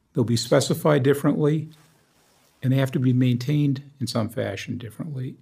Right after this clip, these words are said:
And the department's gonna have to think through that entire process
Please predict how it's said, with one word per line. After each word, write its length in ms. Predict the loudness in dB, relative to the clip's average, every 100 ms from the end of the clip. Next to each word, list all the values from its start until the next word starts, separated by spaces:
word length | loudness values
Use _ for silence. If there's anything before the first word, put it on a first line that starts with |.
| -4
And 120 | 0
the 40 | 2
department's 520 | 2 0 2 4 2
gonna 180 | 2 2
have 220 | 2 0
to 100 | -2
think 420 | -4 0 0 0
through 280 | 0 2 4
that 200 | 2 0
entire 440 | -2 -2 0 0
process 880 | 0 -2 -2 -2 -2 -6 -4 -8 -12